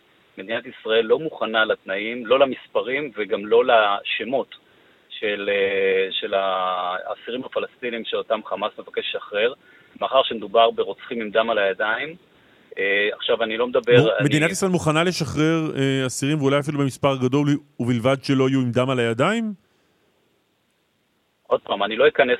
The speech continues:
Speaker 1: לפרטים של איך מדינת ישראל מנהלת את המשא ומתן, אני אומר שבוודאי כאשר מדובר ב-,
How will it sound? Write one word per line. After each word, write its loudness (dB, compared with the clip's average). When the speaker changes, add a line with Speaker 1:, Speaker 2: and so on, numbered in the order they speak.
Speaker 1:
לפרטים -4
של -2
איך 0
מדינת -6
ישראל -4
מנהלת -4
את -10
המשא -8
ומתן, -2
אני -8
אומר 0
שבוודאי 0
כאשר -4
מדובר 0
ב-, 0